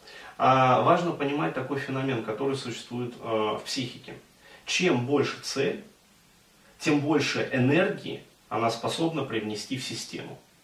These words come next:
То есть, понимаете, не реализация самой цели, а, ну, как поддерживает человека и дает ему силы. Нет. А сам факт наличия этой грандиозной цели в длительной перспективе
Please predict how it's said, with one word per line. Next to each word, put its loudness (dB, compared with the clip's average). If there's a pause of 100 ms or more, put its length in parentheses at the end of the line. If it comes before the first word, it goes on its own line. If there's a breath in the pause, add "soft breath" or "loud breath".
(800)
То 6
есть, 8
понимаете, 2
не 6
реализация 4
самой 0
цели, -2 (720 loud breath)
а, 6
ну, 2
как 0
поддерживает 4
человека 2
и 0
дает 0
ему -4
силы. -4
Нет. -2 (600 loud breath)
А 6
сам 2
факт 2
наличия -2
этой -2
грандиозной 0
цели 2 (760)
в -12
длительной 0
перспективе -10